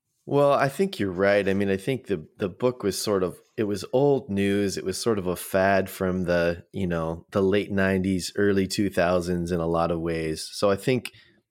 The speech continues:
most people would say they just kind of moved on from, it's not like they were thinking about I Kissed Dating Goodbye.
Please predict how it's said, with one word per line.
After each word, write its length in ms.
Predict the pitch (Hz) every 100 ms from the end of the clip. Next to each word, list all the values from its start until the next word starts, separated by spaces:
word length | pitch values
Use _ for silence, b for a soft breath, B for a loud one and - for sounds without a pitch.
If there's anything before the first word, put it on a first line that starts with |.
| _ -
most 280 | 120 123 -
people 260 | 120 98
would 140 | 98 92
say 220 | - 92
they 120 | 87
just 240 | 80 90 -
kind 200 | 92 87
of 200 | 76 -
moved 400 | 101 104 104 80
on 300 | 92 95 95
from, 340 | - 82 76 73
it's 140 | -
not 100 | -
like 140 | 87
they 100 | -
were 60 | 85
thinking 360 | - 98 - 85
about 280 | 80 80
I 100 | 82
Kissed 240 | 85 - -
Dating 220 | 92 87
Goodbye. 460 | 82 76 92 80